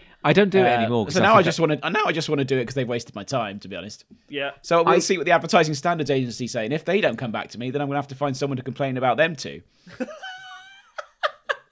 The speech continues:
Speaker 2: Who, who can, who, who monitors the advertising standards agency?
Speaker 3: It's the Queen at this point. It's just
Speaker 2: Yeah.
Speaker 3: the Queen. You
Speaker 2: I'm
Speaker 3: just
Speaker 2: gonna have to go all the
Speaker 3: straight
Speaker 2: way to the top, aren't I?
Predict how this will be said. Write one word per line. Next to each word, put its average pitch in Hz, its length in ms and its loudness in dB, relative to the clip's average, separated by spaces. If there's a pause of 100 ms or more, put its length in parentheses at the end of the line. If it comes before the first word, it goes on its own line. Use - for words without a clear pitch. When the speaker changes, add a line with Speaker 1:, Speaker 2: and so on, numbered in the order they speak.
(600)
Speaker 2:
Who, 175 100 2
who 226 300 2
can, 208 240 0
who, 233 180 6 (100)
who 240 300 4 (120)
monitors 202 400 2
the 175 100 0
advertising 170 480 2
standards 160 480 -2
agency? 117 260 -2
Speaker 3:
It's - 120 -6
the - 100 -6
Queen 269 420 0
at 156 100 -4
this 156 140 -6
point. 196 280 -4
It's 214 100 -8
just 247 120 -2
Speaker 2:
Yeah. 131 200 4
Speaker 3:
the - 60 -2
Queen. 247 420 -4
You 202 40 -12
Speaker 2:
I'm 165 160 6
Speaker 3:
just - 20 2
Speaker 2:
gonna 185 100 6
have 180 100 4
to 143 60 -6
go 156 80 2
all 151 60 6
the - 40 8
Speaker 3:
straight 139 60 4
Speaker 2:
way 135 80 2
to - 80 -2
the 156 80 2
top, 147 300 6
aren't 131 180 4
I? 107 140 -6